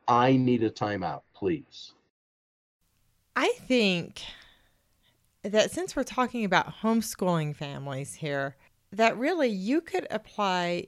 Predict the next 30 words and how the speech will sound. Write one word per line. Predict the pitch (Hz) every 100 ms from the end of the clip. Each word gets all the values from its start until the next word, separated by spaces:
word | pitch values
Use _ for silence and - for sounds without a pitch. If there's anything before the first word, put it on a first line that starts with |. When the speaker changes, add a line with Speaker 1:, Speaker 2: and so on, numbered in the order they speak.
| _
Speaker 2:
that | 175 185 165
same | - 185 175
principle | - 202 196 - 170 143
with | 143 143
your | 147
children. | - - 156 - 69 - _ _
So | - 226
maybe | 226 247 247 226 - _ _
instead | 196 175 - 190
of | 170
telling | - 185 175 165 -
your | 175 175 160
child, | - 226 277 202 143 151 - - _ _ _ _ _ _ _
"You | 165 214 302
need | 254 208 180
a |
timeout," | 165 170 170 160 185 247 165 143 - _ _ _ _ -
you | 185
could | 175 170
say, | 175 156 - -
"I | 208 330
need | 180 147
a | 143
timeout," | 143 147 139 135 135 139 _ _ _ _ -
or, | 180
"We | 175 247 277 196 165 _
need | 156 151 139 131 -
a | 170
timeout." | - 151 135 135 135 - _ _ _ _ _
It's | 202 180 - -